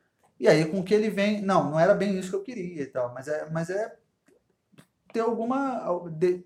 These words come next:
deixar com alguma possibilidade de, de, de criação,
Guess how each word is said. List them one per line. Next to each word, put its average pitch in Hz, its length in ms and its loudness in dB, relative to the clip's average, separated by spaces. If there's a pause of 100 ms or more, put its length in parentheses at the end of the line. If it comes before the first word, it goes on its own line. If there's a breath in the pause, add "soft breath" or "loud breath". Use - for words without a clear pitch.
deixar 185 420 2
com - 120 -2
alguma 196 280 0
possibilidade 190 1120 0 (420)
de, 135 200 -10
de, 120 300 -10
de 120 160 -12
criação, 139 680 -2